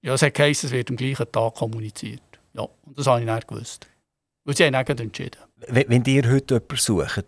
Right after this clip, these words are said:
Speaker 2: tut ihr da auch einen Headhunter aus Zürich organisieren?
Speaker 1: Headhunter sicher, Headhunter sicher nicht, haben wir noch nie gemacht. Ä-, ähm,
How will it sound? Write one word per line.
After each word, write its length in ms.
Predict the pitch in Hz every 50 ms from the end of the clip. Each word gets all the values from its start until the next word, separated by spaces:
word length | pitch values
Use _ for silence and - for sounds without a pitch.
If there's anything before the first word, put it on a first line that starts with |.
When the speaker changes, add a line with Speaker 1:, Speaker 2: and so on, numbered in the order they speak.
| _ -
Speaker 2:
tut 180 | - 101 -
ihr 60 | - 104
da 120 | - 107
auch 220 | 85 120 160 214
einen 120 | 220 139 117
Headhunter 500 | 139 196 - - 180 170 175 170 - 139
aus 140 | 123 - -
Zürich 320 | - - 156 185 208 185
organisieren? 720 | 170 185 - - 190 190 196 185 - 107 92 95 95 95 85 - _ _ _ _ _ _ _ _ _ _ _ _ _ _ _ _ _ _ _ _
Speaker 1:
Headhunter 640 | - 208 147 165 165 - 156 156 160 165 - - -
sicher, 520 | - - - 156 156 - - - - - -
Headhunter 600 | 131 147 151 - 139 143 151 156 - - - 113
sicher 500 | 254 - - - 143 147 143 - - 120
nicht, 280 | 120 127 143 170 156
haben 160 | 143 127 120
wir 40 | 123
noch 180 | 127 127 123 127
nie 400 | 127 127 127 127 135 151 175 190 -
gemacht. 460 | - 190 180 175 185 - - - - - _
Ä-, 100 | - - -
ähm, 320 | - 147 123 123 127 127